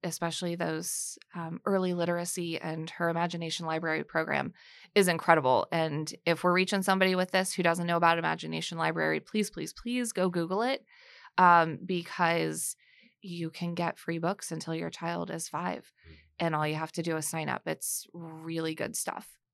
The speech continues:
Speaker 1: Guys, this has been a ton of fun. Listeners, thanks for joining us on this fun afternoon of reflecting on season three. And thank you so much for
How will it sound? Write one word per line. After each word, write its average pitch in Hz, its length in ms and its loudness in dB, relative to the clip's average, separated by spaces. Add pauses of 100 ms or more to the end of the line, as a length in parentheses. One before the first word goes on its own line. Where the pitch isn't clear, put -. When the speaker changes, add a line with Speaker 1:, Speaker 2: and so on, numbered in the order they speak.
(100)
Speaker 1:
Guys, 202 360 4 (200)
this 240 140 4
has 254 160 4
been 190 140 6
a 170 80 2
ton 208 240 4
of 175 80 4
fun. 170 420 4 (840)
Listeners, 233 440 4
thanks 294 280 0
for 170 200 0
joining 175 340 -2
us 175 220 -2
on 170 220 -2
this 165 420 -2 (140)
fun 170 480 0
afternoon 170 760 -2
of 165 460 -2
reflecting 175 760 -4
on 175 200 -4
season 180 420 -2
three. 175 480 -2 (720)
And 170 540 2 (300)
thank 247 260 -2
you 240 80 0
so 233 160 -2
much 233 240 -4
for 226 280 -6